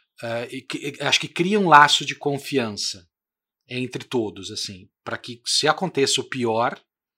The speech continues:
é, f-, faz parte da história. E, e é importante, é,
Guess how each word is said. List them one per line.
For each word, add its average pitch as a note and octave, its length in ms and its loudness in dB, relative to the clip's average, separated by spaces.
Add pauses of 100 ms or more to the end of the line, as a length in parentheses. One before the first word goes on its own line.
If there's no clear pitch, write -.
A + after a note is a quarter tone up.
(540)
é, A#2 720 -4 (460)
f-, - 220 -10
faz D#3 260 6
parte D3+ 380 8
da F3 80 2
história. C#3 480 4 (240)
E, C3+ 260 -10
e - 20 2
é D3+ 60 2
importante, D#3+ 680 0
é, A#2 220 -14